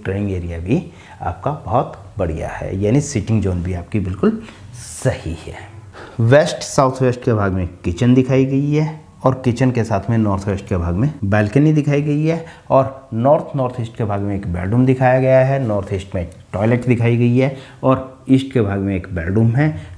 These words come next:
साउथ ईस्ट के भाग में आपका ड्राइंग एरिया है और साउथ ईस्ट के भाग में आपकी अपनी बालकनी भी दिखाई गई है। एक टॉयलेट साउथ साउथ ईस्ट के भाग में है और एक बेडरूम आपका साउथ के भाग में है।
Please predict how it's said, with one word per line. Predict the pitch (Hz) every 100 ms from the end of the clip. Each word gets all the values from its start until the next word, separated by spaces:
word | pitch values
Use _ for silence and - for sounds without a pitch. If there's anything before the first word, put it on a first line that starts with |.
| -
साउथ | - 120 120 -
ईस्ट | 135 135 -
के | 120
भाग | 98 95
में | 95 98
आपका | 87 - 95
ड्राइंग | 101 - 147 104 117
एरिया | 123 131 143
है | 151 160 156 - 139
और | 139
साउथ | - 123 117 127
ईस्ट | 123
के | 120
भाग | 95 98
में | 101
आपकी | 95 92 95
अपनी | 113 151
बालकनी | 113 82 90 90 92 92
भी | 123 156 117
दिखाई | 95 87 78
गई | 78 - -
है। | - - - - -
एक | 143 170 - - - -
टॉयलेट | 123 123 120
साउथ | - - 113 113
साउथ | - 92 101
ईस्ट | 98 -
के | 123
भाग | 123 131
में | 139
है | 147 175
और | 147 123
एक | - 92
बेडरूम | 87 98
आपका | 90 - 131 196 - - - -
साउथ | - 107 92 -
के | 80
भाग | - 80
में | 90
है। | 85 80